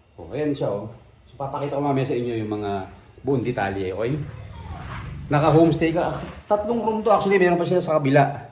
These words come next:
Dito galing A B S C B N. Can't buy me love yun. Yung mga staff nun, dito raw galing, eh, sabi nung may-ari nito.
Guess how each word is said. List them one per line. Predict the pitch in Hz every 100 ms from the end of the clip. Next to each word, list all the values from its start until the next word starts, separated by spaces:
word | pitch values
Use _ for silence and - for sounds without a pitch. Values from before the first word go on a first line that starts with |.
| 127
Dito | 139
galing | 151 160 156 160
A | 147
B | 143 143
S | -
C | 131
B | 127 120
N. | 110 95 - - - -
Can't | - 139 127 -
buy | 104 131 131 127 - - -
me | 110 110
love | 107 90 90
yun. | 98 87 76 - - - - - - _ _ -
Yung | 120
mga | 123 123
staff | - 127 -
nun, | 143
dito | 113 117
raw | 113 107 107
galing, | 117 123
eh, | 98
sabi | 98 92
nung | 107 107
may-ari | 101 98 95 101
nito. | 98 95 107